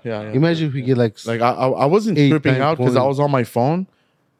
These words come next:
Speaker 1: and I, I, I felt it move. I'm like, "Okay, it's gonna stop." It's, it wasn't stopping. I was like, "Okay, now it's gonna stop." And then after, like, five minutes after that, I'm like, "Okay, another one, an aftershock is gonna come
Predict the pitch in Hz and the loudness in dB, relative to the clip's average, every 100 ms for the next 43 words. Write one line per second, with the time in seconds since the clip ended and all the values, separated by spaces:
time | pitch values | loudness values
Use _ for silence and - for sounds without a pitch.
0 | _ 113 120 - 117 117 113 117 117 143 | _ -4 -2 -2 -2 -2 -2 -4 -2 0
1 | 127 123 135 135 110 113 113 - 104 104 | 0 -2 -2 -2 -4 -6 -8 -8 -10 -8
2 | - 110 101 101 98 - - 98 107 127 | -6 -6 -4 -4 -4 -6 -10 -6 -2 -2
3 | 127 - 147 139 110 104 110 110 110 117 | -2 0 0 0 -4 -6 -6 -6 -4 0
4 | 120 117 123 110 - 107 107 _ _ _ | 0 -2 -4 -8 -6 -8 -8 _ _ _
5 | _ _ _ - 120 123 117 120 - 120 | _ _ _ -6 -2 0 0 0 -2 -2
6 | 110 - - 113 123 120 107 113 - 120 | -2 -4 -4 -2 -2 -6 -6 -6 -4 -4
7 | 107 107 - 104 101 - 107 107 104 101 | -2 -6 -10 -10 -12 -10 -6 -4 -4 -6
8 | 101 - 104 107 110 104 - 95 92 92 | -8 -12 -6 -4 -4 -8 -8 -10 -12 -16
9 | 87 92 | -14 -14